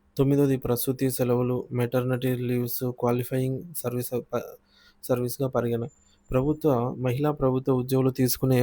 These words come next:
ప్రసూతి సెలవుల కాలాన్ని వారి ప్రొహిబిషన్ డిక్లరేషన్, పదోన్నతులు మరియు ఇతర సర్వీసెస్ ప్రయోజనాల కోసం అర్హత కాలంగా పరిగణించాలి అని ప్రభుత్వం నిర్ణయించింది. ఇది మహిళా ఉద్యోగులకు మేలు చేకూర్చే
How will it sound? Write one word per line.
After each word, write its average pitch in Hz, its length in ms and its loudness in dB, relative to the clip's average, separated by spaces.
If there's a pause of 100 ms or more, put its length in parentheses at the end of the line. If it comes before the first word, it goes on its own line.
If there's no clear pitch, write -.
(120)
ప్రసూతి 139 600 4
సెలవుల 123 380 6
కాలాన్ని 123 420 6
వారి 123 260 6
ప్రొహిబిషన్ 131 560 6
డిక్లరేషన్, 131 640 4
పదోన్నతులు 127 520 6
మరియు 123 280 4
ఇతర 131 260 2
సర్వీసెస్ 123 520 -2
ప్రయోజనాల 127 520 2
కోసం 127 380 0 (680)
అర్హత 127 360 4
కాలంగా 131 440 2
పరిగణించాలి 123 760 0 (840)
అని 131 200 4 (160)
ప్రభుత్వం 131 540 2
నిర్ణయించింది. 127 540 2
ఇది 131 240 2
మహిళా 131 400 4
ఉద్యోగులకు 135 560 0
మేలు 131 380 2
చేకూర్చే 131 560 0